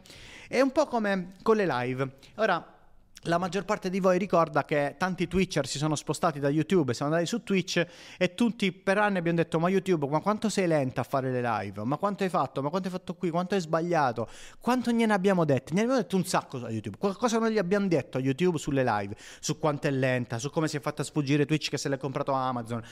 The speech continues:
sul rilascio delle opzioni. Se faccio una lista di cose che abbiamo detto, non finisco più. Bene, ci troviamo oggi che YouTube è meglio di Twitch, cioè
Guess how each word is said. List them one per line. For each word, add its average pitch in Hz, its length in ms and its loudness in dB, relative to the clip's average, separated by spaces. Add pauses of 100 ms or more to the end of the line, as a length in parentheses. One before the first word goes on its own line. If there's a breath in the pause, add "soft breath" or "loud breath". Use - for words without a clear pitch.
(180 loud breath)
sul 170 300 0
rilascio 165 480 0
delle 160 200 4
opzioni. 135 480 -2 (420 loud breath)
Se 185 300 0
faccio 175 580 -2
una 160 200 4
lista 170 320 2
di 127 100 -2
cose 135 280 0
che 120 100 -2
abbiamo 147 280 2
detto, 185 340 -2 (100)
non 214 160 4
finisco 120 420 -6
più. - 140 -12 (420)
Bene, 151 320 2
ci - 120 -8
troviamo 208 360 2
oggi 180 220 2
che 196 80 0
YouTube 208 380 0
è 196 80 2
meglio 196 240 2
di 143 100 2
Twitch, - 420 -6
cioè 135 220 -2